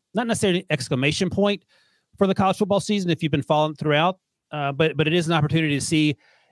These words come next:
matchups that may have already happened this year and see how players have progressed over the course of the season, if you're interested in that sort of thing. So let's start with L S U and Georgia.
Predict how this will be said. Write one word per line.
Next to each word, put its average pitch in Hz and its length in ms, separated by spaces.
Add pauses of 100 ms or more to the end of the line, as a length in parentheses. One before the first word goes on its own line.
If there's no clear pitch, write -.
(540)
matchups 170 500
that 160 140
may 156 100
have 143 120
already 147 220
happened 135 320
this 151 160
year 160 160
and 139 140
see 156 160
how 139 140
players 135 400
have 127 140
progressed 127 420
over 123 120
the 104 60
course 127 220
of - 60
the 113 80
season, 190 360
if 135 140
you're 135 100
interested 143 300
in 127 60
that 147 160
sort 160 180
of 143 80
thing. 160 280 (240)
So - 140
let's 254 120
start 226 200
with 190 160
L 175 160
S - 140
U 160 120
and 127 100
Georgia. 160 640